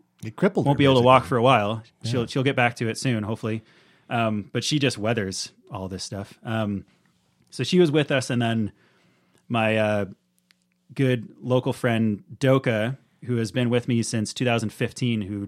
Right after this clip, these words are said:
Speaker 2: has traveled across the country with me and is just, uh,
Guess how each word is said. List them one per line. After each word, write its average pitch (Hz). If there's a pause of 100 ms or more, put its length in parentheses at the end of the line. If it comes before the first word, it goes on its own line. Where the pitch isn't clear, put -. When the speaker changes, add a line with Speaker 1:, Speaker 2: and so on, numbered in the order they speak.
(120)
Speaker 2:
has 117
traveled 131
across 120
the 123
country 127
with 117
me 110 (680)
and 120
is 113
just, 120
uh, 104